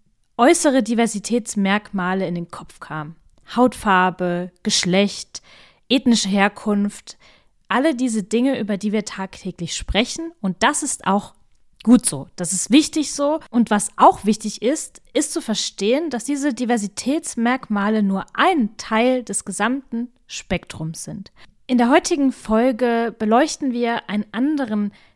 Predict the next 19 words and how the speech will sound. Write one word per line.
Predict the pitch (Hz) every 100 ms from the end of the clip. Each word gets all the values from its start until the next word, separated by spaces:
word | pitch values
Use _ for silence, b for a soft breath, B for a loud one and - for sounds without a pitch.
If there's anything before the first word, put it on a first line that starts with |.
| _
Teil | - 214 226 220 -
dieses | 208 185 -
Spektrums. | - 185 - - 170 180 - - b b
Wir | 208
sprechen | - - 285 - 330 330 _
über | 202 190 180
Neurosensitivität. | 190 240 269 262 269 _ - 202 208 202 185 - 180 190 - 170 165 - B B B B -
Die | 247 240 233 -
genaue | 233 254 302
Definition, | 285 262 240 214 - 247 254 247 -
was | 220 220 - -
Neurosensitivität | 202 220 226 220 214 196 - 185 190 - 214 214 -
ist, | - 294 - -
überlasse | 220 220 220 285 -
ich | - 254 - -
meiner | 196 185 175
heutigen | 214 220 226 214 208 208 220 -
Gästin, | 190 - - 180 247 - _
denn | 214 277